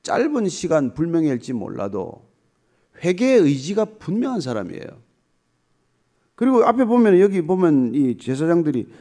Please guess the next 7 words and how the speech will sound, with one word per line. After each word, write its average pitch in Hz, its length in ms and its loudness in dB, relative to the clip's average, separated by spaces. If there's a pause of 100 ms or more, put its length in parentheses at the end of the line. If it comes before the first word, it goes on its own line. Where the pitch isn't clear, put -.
서로 196 220 0
손을 262 380 2
맞잡고 170 500 2
말이죠. 95 640 -6
예? - 200 -8 (480)
우리가, 120 480 -2
예? - 200 -10